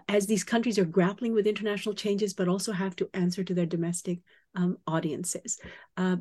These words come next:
but I, I can see what Japan is doing. It'll be also interesting to see, uh, the overtures that, uh, China and the United States make in this particular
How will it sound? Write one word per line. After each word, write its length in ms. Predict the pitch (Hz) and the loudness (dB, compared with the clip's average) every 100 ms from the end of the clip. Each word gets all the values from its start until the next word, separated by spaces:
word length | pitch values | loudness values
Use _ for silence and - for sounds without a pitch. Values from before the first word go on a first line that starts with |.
| - - | -4 2
but 280 | 185 220 - | 6 6 6
I, 140 | 214 | 4
I 100 | 220 226 | 4 2
can 100 | 247 | 2
see 160 | 254 | 2
what 160 | 214 196 | 4 4
Japan 400 | 190 175 277 320 | 2 0 2 2
is 140 | 208 | 2
doing. 360 | - 170 170 - _ _ _ _ _ _ - | 2 2 2 -2 _ _ _ _ _ _ 2
It'll 160 | 202 | 4
be 140 | 180 214 | 8 8
also 280 | 202 208 | 8 4
interesting 380 | 247 - 196 202 | 0 0 0 2
to 100 | 196 | 2
see, 400 | 185 196 190 180 - - - - | 2 4 6 4 0 -20 -12 0
uh, 140 | 170 160 | 2 4
the 140 | 196 | 8
overtures 520 | 208 208 196 202 180 | 8 8 6 6 6
that, 340 | - 180 170 - | 4 2 2 -2
uh, 140 | 190 180 | -2 -2
China 500 | - 190 185 190 175 - - | 0 2 4 4 0 -8 0
and 140 | 185 | 4
the 40 | 180 | 6
United 360 | 180 185 180 | 6 4 0
States 400 | 175 185 175 - | -2 0 -2 0
make 280 | 185 175 180 - | 0 -2 -2 4
in 100 | 175 | 4
this 140 | 170 | 4
particular 580 | - 170 160 175 165 | -2 -6 -4 -4 -6